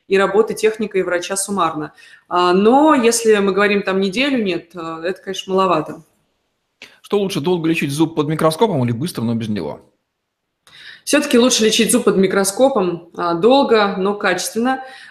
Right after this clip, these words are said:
Speaker 1: а, потому что, представьте себе, вы приходите один раз на, а, скажем так, мерки какого-то костюма или платья,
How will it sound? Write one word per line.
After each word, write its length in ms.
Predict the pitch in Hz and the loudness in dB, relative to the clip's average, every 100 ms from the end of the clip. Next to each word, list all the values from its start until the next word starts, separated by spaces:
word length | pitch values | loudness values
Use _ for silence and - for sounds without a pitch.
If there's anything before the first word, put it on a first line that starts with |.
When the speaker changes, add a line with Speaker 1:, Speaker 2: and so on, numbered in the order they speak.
| - | -10
Speaker 1:
а, 240 | 175 180 | -4 -2
потому 340 | 180 190 214 226 | -2 0 0 0
что, 300 | - 202 190 190 | 0 0 0 -2
представьте 460 | 202 - 262 262 | -6 0 0 -2
себе, 320 | - 220 202 175 | -4 -2 2 2
вы 100 | 180 | 2
приходите 560 | 196 247 233 214 202 | 0 0 2 2 2
один 280 | 190 196 208 | 2 2 2
раз 260 | 196 190 196 | 2 0 -2
на, 400 | 190 185 185 - - _ | 0 0 -2 -8 -20 _
а, 180 | 170 170 | -4 -4
скажем 300 | 170 190 190 | -2 -2 0
так, 180 | 185 190 | -2 0
мерки 640 | 208 202 208 185 175 170 - | 0 0 -2 -2 -2 -2 -8
какого-то 420 | 180 196 185 180 | -2 0 2 0
костюма 480 | 185 - 330 349 262 | -2 0 2 4 4
или 100 | 233 | 2
платья, 540 | 214 196 185 185 165 | 0 0 0 -2 -6